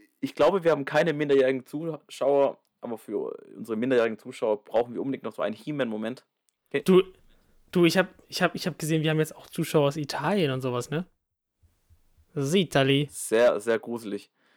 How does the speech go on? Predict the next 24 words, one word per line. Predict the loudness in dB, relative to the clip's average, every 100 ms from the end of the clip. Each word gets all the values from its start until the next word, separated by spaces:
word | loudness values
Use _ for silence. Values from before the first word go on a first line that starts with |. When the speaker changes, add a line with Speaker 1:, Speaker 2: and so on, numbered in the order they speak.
| _ _ _ _ _
Speaker 1:
Ähm, | -2 0 0 -4 -12 _ -14
Speaker 2:
<laughs> | -10 -8 -8 -12 -14 _ -16 -14 -16 -18 _ _ _ _ -2
Speaker 1:
äh, |
was | 2 2 2 0 -2
ich |
sagen | 0 2
wollte, | 0 0
wir |
brauchen | 0 2
so | 2
einen | 2
He-Man-Moment. | 0 -2 -2 -2 -2 -4 -8 _ _
Ähm, | -6 -4 -4 -10 -16 -20 -20 _ _ _ _ _ _ _ _ _ _ _ _ _ _ _
weißt | -10 -4 -4 -2
du |
da, | 0 0 0
weißt | -6 -6 -6
du, |
was | -10
ich | -4
damit | -4 -2
meine? | -4 -6 -12 _ _ _ _ _ _ _ _ _ _ _ _ _ _
Mit | -12
He-Man? | -6 -4 -4